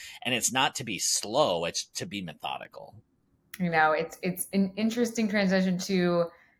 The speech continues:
Speaker 2: actually practice what we preach, 'cause we're selling software. We're telling our clients our software is built on Salesforce. So we're using some of the same tools that we're having to use ourselves, which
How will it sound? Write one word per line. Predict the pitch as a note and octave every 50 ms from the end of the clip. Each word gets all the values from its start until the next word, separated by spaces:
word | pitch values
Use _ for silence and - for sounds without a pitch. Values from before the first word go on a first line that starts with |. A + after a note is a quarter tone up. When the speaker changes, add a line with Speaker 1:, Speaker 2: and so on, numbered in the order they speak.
| _ _ _ -
Speaker 2:
actually | G3 F#3+ F#3 F#3+ F#3+ - G#3 F#3+
practice | F#3 F#3+ F3+ D#3+ D#3+ D#3+ - F3 F3 F3 F3 - -
what | F3+ D#3+
we | D#3+ D#3+
preach, | - - D#3+ D#3+ D#3 F3 F#3 - -
'cause | - F#3 E3+
we're | E3+ F3+ G3
selling | F#3+ F#3+ E3 D3+ C#3 C#3 F3
software. | - C#3+ B2 C3 E3 - F3 E3+ F3+ G3 G3+ G#3+ G#3+ G3
We're | F#3+ F#3+ F#3+
telling | F#3+ G3 E3+ E3 E3 D#3
our | D3+ D#3 F3
clients | E3+ - E3 D#3 D#3 D#3+ -
our | - A#3 C#4
software | C#4 C4+ C4 - - - A#3 A3+ A3+ A3+ - -
is | B3 B3 B3 A#3+ A#3 A#3+ -
built | - G#3 A3 A3 G#3
on | F#3+ F#3+
Salesforce. | F#3+ G#3+ G#3+ G#3 G#3 - F3+ D3+ B2+ - F3+ -
So | - F#3+
we're | F3+ F#3 G3+ G#3
using | G3+ G#3 A3 A#3 A#3+ A3+ G#3 F#3+ F#3+
some | G3 - G#3+ G#3+ A3
of |
the | G#3+ G3
same | F#3+ A3 G#3 G3 F#3+
tools | F#3 G3+ G#3 G3+ G3 F#3+ F#3
that | F#3+ E3+
we're | E3 F3+
having | F3+ F#3 F3+ F#3
to | F#3 F3
use | F3 F#3 F#3+ F#3 F3+
ourselves, | F3 D#3+ E3+ - G#3 G3+ F#3+ F#3 F#3 F3+ F#3
which | G3 F#3+ F#3 -